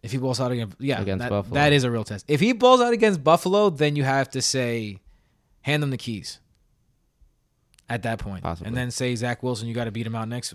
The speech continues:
Speaker 1: next year." Look, we got Zach Wilson on a four-year contract. Like,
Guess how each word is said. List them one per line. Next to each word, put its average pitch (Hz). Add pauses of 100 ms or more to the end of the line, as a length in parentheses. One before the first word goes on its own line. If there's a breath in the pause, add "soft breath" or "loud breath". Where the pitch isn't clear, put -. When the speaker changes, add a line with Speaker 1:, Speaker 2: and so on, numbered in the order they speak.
Speaker 1:
next 131
year." 95 (340 soft breath)
Look, 190
we 180
got 226
Zach 214
Wilson 208
on 165
a 131
four-year 175
contract. 170
Like, 104